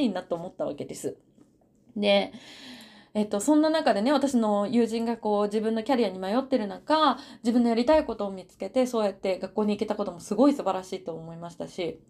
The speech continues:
で、ん-、なんかこう、私の気持ちとしてはもうほんとこういう寿司の学校がちゃんと増えていって、ちゃんと寿司が握れる人が海外に行くのって、もう超応援したいわけです。大賛成。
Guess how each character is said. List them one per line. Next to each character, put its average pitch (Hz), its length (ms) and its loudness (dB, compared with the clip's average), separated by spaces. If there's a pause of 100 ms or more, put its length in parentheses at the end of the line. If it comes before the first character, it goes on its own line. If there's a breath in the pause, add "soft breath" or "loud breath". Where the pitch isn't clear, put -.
(800 loud breath)
で、 220 320 4 (440)
ん-、 226 300 0 (120)
な 262 200 4
ん 262 40 -4
か - 80 -16
こ 190 460 -6 (120)
う、 - 40 -18 (160)
私 403 340 2
の 466 120 4
気 403 100 -2
持 381 140 2
ち 381 100 -8
と 370 100 -6
し 370 80 -8
て 370 80 -4
は 285 120 2
も 214 180 0
う - 220 -8
ほ 311 160 2
ん 320 60 -10
と 339 100 -2
こ 339 160 2
う 330 80 2
い 320 200 0
う 311 40 0
寿 294 160 -6
司 320 220 -6
の 302 360 4
学 214 220 -2
校 240 100 -4
が 220 120 2
ち 220 100 -6
ゃ 247 60 4
ん 240 80 0
と 240 280 -6 (360)
増 339 80 2
え 285 100 4
て 226 100 -8
い 175 60 -8
っ - 20 -20
て、 - 380 4 (300 loud breath)
ち - 60 -4
ゃ 349 80 2
ん 359 60 -4
と 349 80 -2
寿 294 80 -10
司 - 220 -10
が 339 80 2
握 226 240 2
れ 208 100 -2
る 208 60 -6
人 208 180 -6
が 208 100 0
海 311 300 2
外 208 160 2
に 175 220 -16 (200)
行 214 140 -6
く 240 120 0 (160)
の 202 120 -4
っ - 40 -16
て、 - 220 -8 (200 loud breath)
も 233 100 6
う 220 80 0 (240)
超 381 680 6
応 247 220 6
援 233 160 2
し - 80 -8
た 233 120 8
い 196 100 -2
わ 185 120 2
け 185 100 -2
で - 80 -2
す。 - 260 -14
大 247 220 4
賛 254 240 -2
成。 175 320 -6